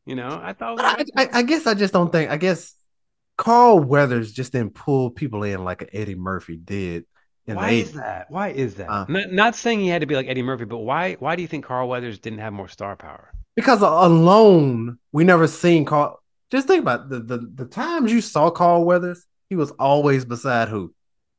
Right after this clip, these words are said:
Speaker 1: Stallone, Arnold.
Speaker 2: Or, or, uh,
Speaker 1: Yeah.
Speaker 2: you know, he was always the side guy. He's the number two guy. He was the number two guy.
Speaker 1: He's a, he's a great number two. He is a great
Speaker 2: It's a
Speaker 1: number
Speaker 2: great,
Speaker 1: two.
Speaker 2: it was a great number two,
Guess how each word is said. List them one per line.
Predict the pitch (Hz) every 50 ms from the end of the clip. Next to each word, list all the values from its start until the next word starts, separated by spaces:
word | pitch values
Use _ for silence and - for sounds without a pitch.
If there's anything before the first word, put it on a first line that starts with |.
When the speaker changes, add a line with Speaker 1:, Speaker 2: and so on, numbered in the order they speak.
| _ _ _ _ _ _ _ _ _
Speaker 1:
Stallone, | - 113 107 98 107 110 117 117 117 117 117 117 113
Arnold. | - 98 98 98 98 98 95 98 98 98 - _ _ _ _ _ _ _ _ _ _ _ _ _ _ _ _ _ _ _ _ _ _ _ _ _ -
Speaker 2:
Or, | 147 143 131 120 120 113 113 113 - - _ _ _
or, | 143 139 131 120 117 113 113 - 104
uh, | 110 110 107 104 101 101 101 101
Speaker 1:
Yeah. | 87 - _ _
Speaker 2:
you | - 151
know, | 120 107
he | 113 147
was | 156 143 131 135
always | 139 131 127 127 123 120 117 120
the | - 104
side | 95 - - - - 143 135 135 131 123 117 110 107 98 - _ _
guy. | - 135 131 117
He's | 139 160 165
the | 143 131
number | 123 147 147 139 120
two | - - - 226 214
guy. | 139 165 165 156 110 87
He | 95 139
was | 151 143 -
the | 120
number | 113 123 139 131 117 104
two | 104 - - 156 139
guy. | - - 117 117 107 80
Speaker 1:
He's | - 113 123
a, | 131 107 -
he's | 101 120 123 110
a | 123
great | 107 120 127 143 143
number | 135 127 117 107 101
two. | - 110 98 87 80 82
He | 90 113 113
is | 113 113
a | 127
great | 117 123 117 110
Speaker 2:
It's | 101 110
a |
Speaker 1:
number | 104 135
Speaker 2:
great, | 135 143 156 151
Speaker 1:
two. | 107
Speaker 2:
it | 123
was | 135 143 131
a | 135
great | 160 180 196 208
number | 196 185 196 190 185 180
two, | - - 214 196 151 110 87 -